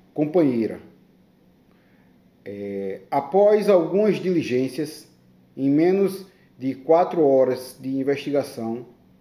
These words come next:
é, juntou-se provas de que a companheira havia, é, assassinado o senhor José Ivan. Ela foi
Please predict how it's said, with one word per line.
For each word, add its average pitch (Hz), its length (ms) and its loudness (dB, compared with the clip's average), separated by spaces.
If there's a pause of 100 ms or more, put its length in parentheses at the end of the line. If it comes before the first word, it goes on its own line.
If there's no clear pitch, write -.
(1500)
é, 95 260 -16
juntou-se 196 600 2
provas 135 720 2 (200)
de 147 160 -2
que 131 480 -4 (560)
a 120 840 0
companheira 147 720 2 (760)
havia, 170 800 2 (760)
é, 107 420 -2
assassinado 156 840 0 (600)
o 135 480 0
senhor 143 240 -2
José 147 300 0
Ivan. 107 240 -4 (880)
Ela 151 380 4
foi 139 580 0